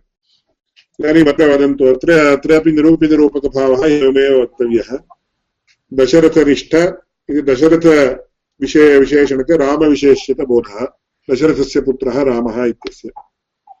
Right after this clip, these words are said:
दशरथनिष्ठ पितृत्वनिरूपित पुत्रत्वाश्रयः रामः। दशरथनिष्ठ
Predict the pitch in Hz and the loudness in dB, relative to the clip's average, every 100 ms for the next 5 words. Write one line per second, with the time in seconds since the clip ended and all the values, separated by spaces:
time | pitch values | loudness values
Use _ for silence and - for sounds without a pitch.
0 | _ _ _ 139 131 160 156 147 147 139 | _ _ _ -2 2 2 2 0 0 0
1 | 170 156 135 151 135 156 143 139 139 139 | -2 0 0 -2 -4 -2 2 4 4 2
2 | 143 160 131 135 139 - 131 127 - 123 | -2 -2 -4 -2 -2 0 2 2 0 0
3 | 127 135 135 113 107 113 156 165 _ _ | 2 2 -2 -2 -8 -10 -12 -14 _ _
4 | _ _ _ _ _ _ _ _ _ _ | _ _ _ _ _ _ _ _ _ _
5 | _ _ _ _ _ _ 135 127 160 156 | _ _ _ _ _ _ -4 2 2 2
6 | 156 143 139 139 139 135 - 165 180 | 2 2 4 2 2 -2 0 2 2